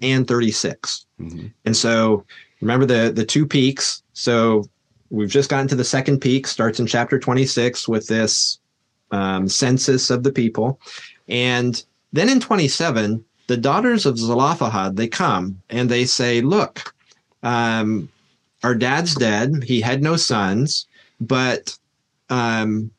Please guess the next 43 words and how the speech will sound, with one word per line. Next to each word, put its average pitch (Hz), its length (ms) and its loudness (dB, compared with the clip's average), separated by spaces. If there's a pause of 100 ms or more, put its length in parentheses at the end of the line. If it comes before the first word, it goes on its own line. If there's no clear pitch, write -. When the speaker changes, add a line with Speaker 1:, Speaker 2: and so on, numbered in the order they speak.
(240)
Speaker 1:
and 123 140 2
that 165 220 0
means 135 340 2
when 135 140 4
we 175 140 4
get 226 140 0
to 165 60 0
the 139 80 0
promised 165 400 0
land, 110 420 0
we're 143 140 2
not 202 160 2
gonna 170 140 0
get 160 160 2
any 160 160 2
inheritance. 175 760 0 (500)
And, 127 720 0 (160)
and 135 160 0
our 127 80 2
father's 156 400 2
name 160 240 2
is 139 100 0
gonna 139 180 4
disappear." 143 600 0 (760)
And 123 440 0
he 160 140 2
wasn't 202 300 2
part 180 160 2
of 175 40 0
the 165 80 2
rebe-, 123 340 0 (100)
rebels 135 500 2
with 117 180 -2
Korah 120 580 2
and 113 100 -2
that 143 160 -2
kind 120 180 -2
of 95 80 -2
Speaker 2:
Mm-hmm. - 60 -10
Speaker 1:
thing. 101 240 -2
It, 110 340 -4
he 156 120 2
was 151 260 2